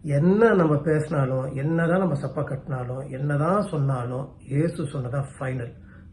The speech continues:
மத்திய, மார்க்கு, லூக்கு, ஜான், இயேசு சொன்னதான் ஃபைனல். அதுக்கு எதிரா நீங்க பண்ணிட்டு, நீங்க என்னதான் ப-, குட்டி கண்ணாடிச்சு, பல்ட்டி அடிச்சு, மீசையில மண்ணு ஒட்டலனாலும், மீசையில மட்டும் இல்ல, உங்க மண்டைக்குள்ளேயும் மண் இருக்குன்னு தான் அர்த்தம். சாரி, இது ரொம்ப ஹார்ஷா இருக்கு நான் சொல்றது,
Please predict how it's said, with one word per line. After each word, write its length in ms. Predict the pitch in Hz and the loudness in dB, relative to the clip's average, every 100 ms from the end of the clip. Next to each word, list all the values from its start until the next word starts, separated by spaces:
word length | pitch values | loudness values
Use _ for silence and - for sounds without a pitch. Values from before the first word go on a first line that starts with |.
| - | -10
மத்திய, 400 | 131 131 170 151 | -8 -6 -2 0
மார்க்கு, 460 | 139 131 127 - | 2 0 -4 -6
லூக்கு, 280 | 131 131 135 | -6 -6 -8
ஜான், 260 | 120 123 127 | -6 -6 -6
இயேசு 440 | 123 131 - - | -6 -8 -10 -10
சொன்னதான் 300 | 139 120 135 - | -8 -6 -8 -8
ஃபைனல். 320 | - 131 120 139 - - - | -8 -6 -6 -10 -16 -20 -10
அதுக்கு 280 | - 147 143 | -2 0 2
எதிரா 260 | 151 196 196 | 2 4 4
நீங்க 180 | 165 143 | 4 2
பண்ணிட்டு, 360 | 143 147 143 | 2 0 2
நீங்க 200 | 143 143 | 0 2
என்னதான் 920 | 175 254 294 302 302 254 214 262 208 | 2 2 4 6 8 8 8 6 4
ப-, 180 | 143 190 | 0 -2
குட்டி 280 | 190 - 247 | -4 -2 0
கண்ணாடிச்சு, 420 | 220 185 151 190 143 | 0 0 0 0 0
பல்ட்டி 280 | 160 160 202 | 0 -2 -2
அடிச்சு, 340 | 160 143 185 160 | -2 -2 -2 0
மீசையில 280 | 165 175 151 | 0 -2 0
மண்ணு 380 | 139 147 165 139 | 0 2 0 -2
ஒட்டலனாலும், 600 | 156 135 127 123 131 131 - - - - - - | -2 -2 -2 -4 -4 -6 -12 -18 -20 -20 -20 -2
மீசையில 380 | 170 208 196 165 | 0 4 4 4
மட்டும் 300 | 147 160 151 | 4 4 4
இல்ல, 360 | 135 131 131 139 | 4 2 -2 -6
உங்க 300 | - 139 131 | -6 -4 0
மண்டைக்குள்ளேயும் 400 | 147 175 156 160 | 2 4 4 4
மண் 120 | 165 135 | 4 2
இருக்குன்னு 300 | 131 127 131 | 2 -2 -4
தான் 100 | 113 | -6
அர்த்தம். 180 | - | -8
சாரி, 320 | 120 143 143 127 | -6 0 2 0
இது 120 | 123 | -2
ரொம்ப 180 | 135 135 | -4 -2
ஹார்ஷா 340 | 131 156 160 | 0 0 0
இருக்கு 200 | 147 147 | -2 -2
நான் 80 | 135 | -4
சொல்றது, 520 | - 135 131 196 254 | -4 -6 -4 -4 -6